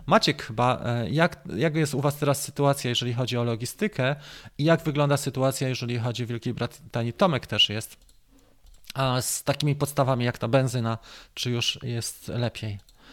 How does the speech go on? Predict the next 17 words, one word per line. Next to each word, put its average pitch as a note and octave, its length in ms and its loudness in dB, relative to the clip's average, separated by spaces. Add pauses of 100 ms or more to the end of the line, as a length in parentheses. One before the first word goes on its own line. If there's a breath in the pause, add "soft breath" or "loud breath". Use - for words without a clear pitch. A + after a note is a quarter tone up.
(880 soft breath)
Okej, F3+ 300 6
teraz C4+ 260 8
wskoczyło B3+ 540 4
te-, A3+ 160 2
do F3 320 0
tego F#3 240 0
czatu, G3 480 4
słuchajcie, F3 460 0
chyba E3 160 2
z - 100 -10
pięćdziesiąt D#3+ 480 2
odpowiedzi B2+ 600 0
była A2 320 -2 (240)
blokada. B2 800 0 (500 loud breath)
Czeka F#3 220 4
mnie E3+ 140 4
powtórka. C3+ 1160 4